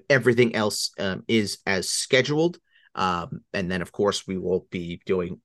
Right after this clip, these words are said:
playoff stuff on, on the podcast as well, uh, taking you to the Super Bowl. And then once fantasy ends, Basement Talk Podcast will, will most certainly return. Uh, fantasy show will be at around once a week, if not twice,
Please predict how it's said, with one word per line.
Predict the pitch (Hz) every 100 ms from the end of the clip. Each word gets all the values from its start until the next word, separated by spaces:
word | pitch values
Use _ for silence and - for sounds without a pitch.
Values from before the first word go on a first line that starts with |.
| _
playoff | - 135 139 135
stuff | - - 147 139 - _ -
on, | 127 123 -
on | 127 123
the |
podcast | 117 127 117 - 117 113 -
as | 113 104 -
well, | 107 113 113 110 110 - - -
uh, | 95 90
taking | - 104 101 98
you |
to | 98
the |
Super | 95 123 117
Bowl. | 120 120
And | -
then | 107 104
once | 110 113
fantasy | - 113 123 - 123
ends, | 120 123 143 - _ _ _ -
Basement | 117 117 113
Talk | 117
Podcast | 117 113 110 101 -
will, | 101 104 101 - -
will | 90 95
most | 110 107 -
certainly | 117 104 107 101
return. | - - 117 117 117 - _ _ -
Uh, | 98 95
fantasy | 123 117 113 110
show | 127 113 107 -
will | 113 110 95 _ _
be | 127 123 120
at | 113 110
around | 107 110 117 117 131 165 165
once | 180 185 - 196
a |
week, | 180 196 214 - 120
if | 120
not | 120 123 -
twice, | - - 135 - - -